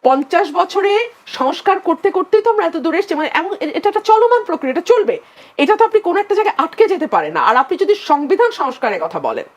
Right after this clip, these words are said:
তাহলে আপনাকে মানুষের প্রতিনিধিদের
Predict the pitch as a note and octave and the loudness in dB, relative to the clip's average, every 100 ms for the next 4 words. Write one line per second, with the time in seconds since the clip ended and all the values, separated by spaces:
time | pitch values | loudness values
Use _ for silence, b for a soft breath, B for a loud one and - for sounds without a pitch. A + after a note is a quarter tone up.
0 | _ _ b b C4+ - G4 B4 - A3+ | _ _ b b 0 0 0 0 2 0
1 | A3+ D4+ D4+ F4 F#4 G4 - _ - E3 | 0 -4 -2 -2 -4 -4 -8 _ -12 -2
2 | G#3 D#4 G#4+ G#4+ G#4 D4 C#4 C4+ A3+ C4 | 0 0 -2 -2 -2 -4 -2 -2 0 0
3 | A#3 C4 | 2 0